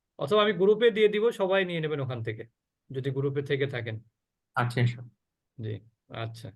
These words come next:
Speaker 1: আচ্ছা, এখানে একটা জিনিস বলি, পিডিএফটা হচ্ছে আমি যেটা পড়ালাম, এটাও পিডিএফ,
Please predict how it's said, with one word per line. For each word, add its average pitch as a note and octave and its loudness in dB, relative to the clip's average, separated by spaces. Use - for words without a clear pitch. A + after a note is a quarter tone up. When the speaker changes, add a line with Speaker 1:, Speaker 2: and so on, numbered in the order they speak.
Speaker 1:
আচ্ছা, C#3 -6
এখানে A3 2
একটা A3+ 2
জিনিস A#3 2
বলি, D#3+ 2
পিডিএফটা G#3+ 4
হচ্ছে A3 0
আমি F#3 0
যেটা G3+ 2
পড়ালাম, G3 2
এটাও G3+ 2
পিডিএফ, E3+ 0